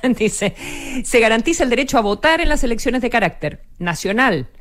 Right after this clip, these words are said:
presidenciales, parlamentarias, plebiscitos y consultas de conformidad a esta Constitución y las leyes". A mí eso en particular me llamó la atención porque dije, "Ay, ¿cómo vamos a votar en las parlamentarias? ¿Van, van a ser entonces un distrito para chilenos en el extranjero?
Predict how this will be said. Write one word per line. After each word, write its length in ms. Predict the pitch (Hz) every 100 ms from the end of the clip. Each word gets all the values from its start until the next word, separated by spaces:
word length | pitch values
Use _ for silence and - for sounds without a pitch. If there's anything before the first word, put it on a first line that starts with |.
| - -
presidenciales, 840 | 190 202 208 - 247 240 165 139
parlamentarias, 1080 | - 160 165 165 156 - 247 202 143 - - -
plebiscitos 560 | 185 180 - 240 277
y 60 | 240
consultas 600 | 208 185 - 359 - 196
de 80 | 185
conformidad 560 | 185 196 185 190 233 -
a 100 | 196
esta 180 | 196 214
Constitución 720 | 226 247 262 - 339 359 -
y 240 | 247 269 -
las 180 | 220 220
leyes". 560 | 285 196 139 147 - - -
A 80 | 175
mí 160 | 190 208
eso 180 | 214
en 80 | 214
particular 360 | 202 190 190 208
me 100 | 208
llamó 140 | 202
la 60 | 202
atención 520 | 196 190 202 202 214 -
porque 200 | 180 190
dije, 140 | -
"Ay, 120 | - 254
¿cómo 200 | 302 285
vamos 240 | 277 262
a 40 |
votar 520 | 233 214 226 226 226 - - -
en 220 | 202 196 190
las 260 | 185 185
parlamentarias? 760 | 185 180 180 196 392 247 156 -
¿Van, 200 | 175 156
van 120 | 160
a 40 |
ser 140 | 165 170
entonces 380 | 156 - 175 175
un 80 |
distrito 720 | 156 - 220 233 247 233 226 220
para 500 | 196 196 190 180 180 - - - -
chilenos 340 | 190 196 185
en 80 | 170
el 60 | 147
extranjero? 1000 | - 160 - 285 311 294 269 262 247